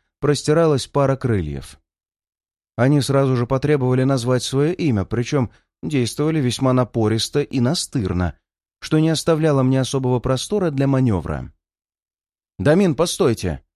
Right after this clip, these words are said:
преградили мне путь воины. «Что вы здесь делаете?» «А твоё какое собачье дело?» — рыкнул я,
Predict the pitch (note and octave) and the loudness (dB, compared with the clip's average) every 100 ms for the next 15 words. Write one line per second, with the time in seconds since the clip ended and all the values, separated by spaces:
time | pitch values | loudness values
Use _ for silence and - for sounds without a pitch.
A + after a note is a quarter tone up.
0 | _ _ _ - B2 B2 C#3 C#3 D3+ C3 | _ _ _ -2 0 2 2 2 2 2
1 | B2 E3 E3+ D3+ C#3 F#2+ F2 C#2 - _ | 0 -2 -4 -2 0 0 -2 -4 -10 _
2 | _ _ _ _ - F3 G3 F#3 A3 D#3+ | _ _ _ _ -4 0 0 0 -4 0
3 | B2 F#2+ F2+ F2 D2 - _ _ _ _ | 0 0 -2 -4 -8 -10 _ _ _ _
4 | _ F2 F#2+ B2+ C#3+ D#3+ A#2+ A2+ D3+ C3+ | _ -6 -2 0 2 2 2 0 2 0
5 | - C3+ C3+ B2 - C3 A2 F#2 D#2+ C#2 | 0 -2 0 -2 -2 -4 0 -2 -2 -8
6 | _ _ _ _ _ _ B2+ G3 F#3+ G3+ | _ _ _ _ _ _ 0 2 2 0
7 | D#3+ A2+ G#2 | 0 0 -2